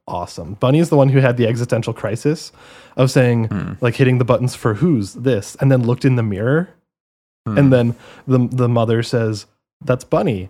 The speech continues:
Speaker 1: It's Bunny." And then it just cuts to the dog, um, like, looking out a window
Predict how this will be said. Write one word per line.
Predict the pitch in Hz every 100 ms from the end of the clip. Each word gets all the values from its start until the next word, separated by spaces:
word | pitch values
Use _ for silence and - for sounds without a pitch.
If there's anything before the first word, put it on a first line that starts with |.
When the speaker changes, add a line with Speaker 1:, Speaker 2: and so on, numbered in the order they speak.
| -
Speaker 1:
It's | 123
Bunny." | - 160 160 113
And | 135
then | 147
it | 151
just | 151 175 - - -
cuts | - 147
to | - 165
the | 151
dog, | 131 123 117 123 139 147 - - - -
um, | 120 117 113 110 113 117 _ _ _ _ _ -
like, | 113 104
looking | 127 117 117 127 135 123
out | 127
a |
window | 120 110 113 127 135 151